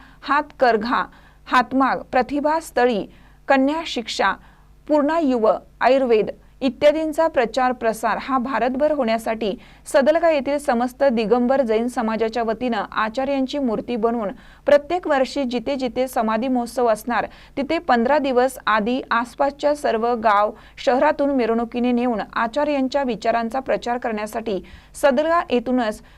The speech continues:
चालना देण्यात आली आहे. आचार्य विद्यासागर महाराज सल्लेखनापूर्वक समाधीस्थ होऊन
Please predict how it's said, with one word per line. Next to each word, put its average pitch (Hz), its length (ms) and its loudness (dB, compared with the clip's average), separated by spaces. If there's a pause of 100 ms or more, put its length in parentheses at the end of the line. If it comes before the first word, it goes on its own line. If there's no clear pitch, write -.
(160)
चालना 254 340 2
देण्यात 220 320 0
आली 202 180 2
आहे. 202 380 -2 (1400)
आचार्य 339 500 2
विद्यासागर 285 600 4
महाराज 247 460 2 (200)
सल्लेखनापूर्वक 262 960 0 (180)
समाधीस्थ 233 600 -2
होऊन 233 280 -2